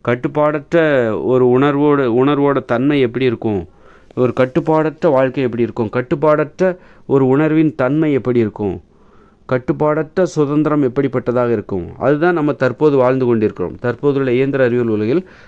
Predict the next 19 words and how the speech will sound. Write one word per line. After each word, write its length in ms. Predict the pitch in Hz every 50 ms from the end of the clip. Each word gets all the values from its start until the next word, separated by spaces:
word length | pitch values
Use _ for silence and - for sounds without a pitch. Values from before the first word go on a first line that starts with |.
| - -
கட்டுப்பாடுகள் 720 | - 123 117 110 - 160 135 156 151 151 147 143 156 151
இல்லாத, 800 | 131 117 120 131 135 139 139 139 147 151 151 160 160 156 - - - _ - - - _ -
அஹ், 720 | 120 123 127 131 127 123 120 117 117 113 110 104 101 92 90
ஒரு 240 | 107 123 120 117
தன்மையை 420 | - - 120 127 139 147 147 147 135
பற்றிய, 380 | - 120 113 - - 120 113 -
கட்டுப்பாடுகளே 680 | - 120 117 135 139 135 139 135 135 135 151 160 156 139
இல்லைன்னா 440 | 127 131 131 127 117 107 110 127 160
அது 200 | 151 131 131 127
எப்படி 240 | 123 117 110 127 131
இருக்கும்? 380 | 123 110 98 - 98 90 78 - - - - - - - - - - - -
பாதுகாப்பு 500 | - 113 120 120 120 120 120 113 - 127
இருக்காது, 320 | 120 113 135 135 127 135
அதுல 240 | 131 127 127 131 127
ஆபத்து 440 | 113 113 120 120 123 123 113 - 131
இருக்கும், 260 | 120 120 - 143 135
அழிவு 400 | 120 113 117 123 123 123 123 123
தான் 140 | 131 131 131
இருக்கும். 320 | 120 117 - 131 135 143